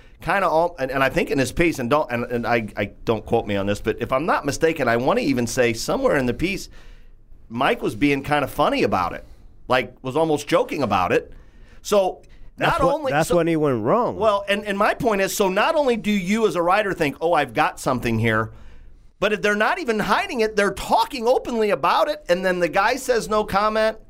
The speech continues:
Speaker 1: I think I'm gonna do a little more follow-up before I run with the word mercilessly, but mercifully. But that being said, it doesn't matter. Like, again, I'm going back to, to what I said before, and, and, and, and I'll s-,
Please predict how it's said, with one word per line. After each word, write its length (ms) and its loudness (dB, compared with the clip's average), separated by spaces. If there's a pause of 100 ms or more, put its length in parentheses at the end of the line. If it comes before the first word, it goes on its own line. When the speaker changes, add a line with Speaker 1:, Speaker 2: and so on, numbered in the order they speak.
(460)
Speaker 1:
I 140 2
think 260 -2
I'm 160 0
gonna 160 -4
do 160 2
a 20 6
little 240 2
more 160 2
follow-up 540 2
before 260 0
I 120 4
run 280 0
with 140 0
the 80 -4
word 240 2
mercilessly, 800 -2 (680)
but 400 -2 (280)
mercifully. 720 -2 (300)
But 340 2 (220)
that 240 0
being 200 0
said, 560 0
it 220 -4
doesn't 320 0
matter. 300 0
Like, 120 -2
again, 400 0
I'm 120 -4
going 260 -2
back 240 0
to, 160 -4
to 180 -6
what 140 2
I 40 0
said 240 -2
before, 400 0
and, 220 -6
and, 140 -4 (340)
and, 220 -4
and 100 -2
I'll 80 0
s-, 100 -8